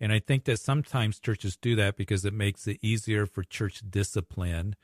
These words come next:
Uh, some churches are, you know, really, it can be into that or emphasize that. Um, but, you know, if you're not comfortable, here at Calvary Chapel, we don't have a formal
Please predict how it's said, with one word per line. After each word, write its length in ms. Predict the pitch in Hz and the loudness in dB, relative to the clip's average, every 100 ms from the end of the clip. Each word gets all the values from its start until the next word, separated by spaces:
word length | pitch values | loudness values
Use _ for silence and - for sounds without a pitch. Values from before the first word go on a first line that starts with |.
| _ _ _ | _ _ _
Uh, 220 | - 92 90 | -4 0 -2
some 260 | - 101 | 0 -2
churches 520 | - 107 101 98 92 98 | 0 -2 -2 -2 -2 -2
are, 220 | 92 101 | -4 -4
you 140 | 165 95 | -4 0
know, 140 | 95 | 0
really, 540 | 90 101 98 98 92 - _ _ _ | 2 0 2 2 2 -4 _ _ _
it 120 | - - | -12 -2
can 140 | 101 | 0
be 220 | 92 95 98 | 2 2 2
into 260 | 107 - | 2 0
that 260 | 90 87 87 | 0 0 0
or 80 | 87 | 0
emphasize 640 | 101 - 92 92 82 82 | 0 -2 -4 -2 -2 -4
that. 300 | 85 80 87 _ _ _ _ - | -4 -4 -6 _ _ _ _ -6
Um, 340 | 92 92 90 | -2 0 -2
but, 260 | - 101 101 277 214 | 0 2 2 -2 -14
you 120 | - 104 | -4 0
know, 140 | 98 | 0
if 120 | 92 | -2
you're 80 | 107 | -2
not 240 | 101 101 - | 0 0 0
comfortable, 640 | 113 113 101 - 92 107 - | -2 0 -2 -2 -2 -2 -6
here 240 | - 127 135 | 0 2 4
at 100 | 113 | 2
Calvary 300 | 113 104 95 | 2 2 2
Chapel, 640 | - 117 117 95 92 110 - _ - | 2 0 2 0 0 0 -6 _ -6
we 160 | 107 113 | 0 2
don't 180 | 113 | 2
have 240 | 95 107 110 | 2 2 2
a 80 | 95 | -2
formal 600 | - 98 98 92 87 | -2 -2 0 0 -2